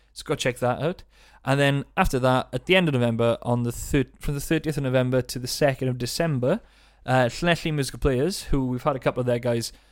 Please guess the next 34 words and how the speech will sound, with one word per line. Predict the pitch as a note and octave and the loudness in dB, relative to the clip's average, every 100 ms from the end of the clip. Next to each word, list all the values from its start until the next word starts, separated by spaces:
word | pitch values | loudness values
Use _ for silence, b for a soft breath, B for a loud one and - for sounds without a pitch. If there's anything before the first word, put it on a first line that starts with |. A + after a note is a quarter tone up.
| b | b
come | - C3 | -2 0
onto | A#2+ | 0
the | A#2+ | -2
show | A#2 B2+ | 0 2
before | B2 A2+ B2 | 0 0 0
now, | B2+ D3+ - - - | 2 2 0 -14 -6
are | B2 B2 | 0 2
doing | C3+ C3 | 4 2
The | C3+ | 2
Witches | C3+ - C#3+ | 0 0 0
of | D3 | 0
Eastwick, | D#3+ - - A2 - b b b | 0 -2 -2 -4 -12 b b b
and | - A#2 | -6 -6
tickets | - C3 | -6 -8
for | - | -4
that | C3+ - | -2 -4
are | - | -8
fifteen | - F3+ - - G3+ F3 | -8 -10 -8 -4 -2 6
pound. | - A#2 A2 G#2 - _ | 6 6 2 -6 -12 _
Tickets | - - G3 - | 0 0 0 0
for | F3 | 2
all | E3+ | 4
of | |
these | D#3 D#3 | 4 2
are | C#3+ | -2
available | C3 C#3 C3 C3+ | 0 0 2 0
online | C3+ C3 D3 E3+ | 0 2 2 0
at | C#3 | -4
theatraucigar | - D3 - C3 B2+ C3+ C3 C#3+ C#3 | -4 -6 -4 -4 -2 -2 0 0 0
dot | B2 | -2
co | - C#3+ | 0 0
dot | C3 - | 0 -2
U | B2 | -4
K. | - D3+ | 0 0